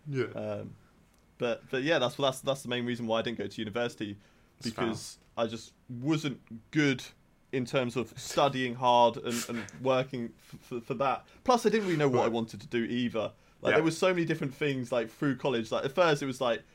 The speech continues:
Speaker 2: maybe be a P E teacher because I like doing sports. And it was like, "Oh, be a football coach." So I did my football coach,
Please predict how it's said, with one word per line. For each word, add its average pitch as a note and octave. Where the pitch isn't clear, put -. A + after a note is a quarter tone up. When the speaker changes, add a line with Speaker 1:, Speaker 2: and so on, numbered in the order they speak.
Speaker 2:
maybe C3
be B2+
a B2
P D3
E C#3+
teacher A#2+
because A2
I B2
like B2+
doing B2
sports. B2
And B2
it -
was C3
like, C3
"Oh, C#3+
be B2
a A#2
football C3
coach." G#2+
So A2+
I A2
did A2+
my A#2
football B2
coach, A2